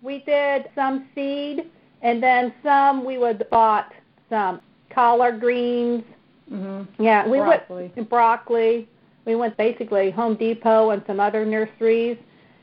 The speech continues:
Speaker 1: 'cause, uh, we could, 'cause our garden. Uh, one thing about school garden, you only have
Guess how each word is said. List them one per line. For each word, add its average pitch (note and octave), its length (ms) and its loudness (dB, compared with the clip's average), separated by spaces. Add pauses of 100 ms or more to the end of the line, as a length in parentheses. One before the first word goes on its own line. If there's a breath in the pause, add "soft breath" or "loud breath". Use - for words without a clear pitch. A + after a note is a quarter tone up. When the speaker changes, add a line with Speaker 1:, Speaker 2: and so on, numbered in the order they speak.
(120)
Speaker 1:
'cause, C4+ 260 6
uh, G#3+ 380 2
we C4+ 140 -8
could, F#4 260 -4 (320 soft breath)
'cause C#4+ 180 2
our C4+ 140 2
garden. D#4+ 420 2 (100)
Uh, A3+ 60 -4
one D4 380 -4
thing C#4 320 -2
about A#3+ 380 0 (120)
school D4+ 220 2
garden, C4+ 580 0
you C#4+ 200 -2
only G#4+ 180 0
have C#4 320 0